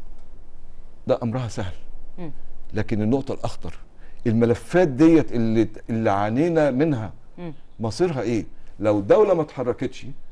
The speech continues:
Speaker 2: مم.
Speaker 1: لو الدولة ما اتحركتش،
Speaker 2: مم.
Speaker 1: لأن هذه الأماكن هي امتداد لأرض مصر. لو إحنا
Speaker 2: مم.
Speaker 1: عايزين
Speaker 2: مم.
Speaker 1: نسيبها،
Speaker 2: مم.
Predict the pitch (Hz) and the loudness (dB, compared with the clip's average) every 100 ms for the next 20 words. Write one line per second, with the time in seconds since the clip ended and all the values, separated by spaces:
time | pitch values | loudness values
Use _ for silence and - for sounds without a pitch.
0 | - 185 165 - - 95 92 85 135 135 | -8 -8 -8 -10 -12 -8 -4 0 2 2
1 | 123 - 120 143 - - - 190 185 - | -2 -4 -2 -2 -4 -8 -12 -8 -8 -4
2 | 107 120 113 117 110 156 180 165 123 143 | 0 2 2 -2 -2 -2 -2 -2 2 4
3 | 175 160 135 131 120 117 131 160 135 - | 4 2 0 0 0 -2 4 4 4 -2
4 | 113 110 98 - - - - - 95 101 | -4 -6 -8 -10 -12 -12 -12 -10 -2 2
5 | 165 165 127 92 - - - - - - | 4 2 -4 -6 -10 -12 -14 -16 -18 -4
6 | - - 143 131 - 175 180 | -2 -2 -2 -4 -4 -6 -4